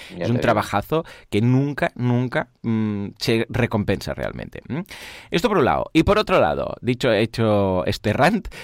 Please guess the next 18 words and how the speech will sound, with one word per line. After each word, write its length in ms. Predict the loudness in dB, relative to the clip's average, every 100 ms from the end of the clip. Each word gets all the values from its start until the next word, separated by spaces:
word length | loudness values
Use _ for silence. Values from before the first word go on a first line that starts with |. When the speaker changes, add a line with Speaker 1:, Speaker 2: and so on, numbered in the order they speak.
| -8
Speaker 2:
es, 440 | 0 4 2 0 0
eh, 180 | 2 4
lo 140 | 2
único 240 | 2 0 0
que 80 | 0
veo 380 | 2 4 2 2
raro, 520 | 0 2 2 -2 -8
¿vale? 280 | -4 0 0
En 60 | -2
esta 160 | -2
campa-, 180 | -2 2
Speaker 1:
Ujú. 20 |
Speaker 2:
bueno, 380 | 2 2 -2 -4 -12 0
punto 240 | 2 4
negativo, 520 | 4 4 4 2 2
por 140 | 0 -4
decirlo 320 | -2 -2 -2
así. 260 | 0 -2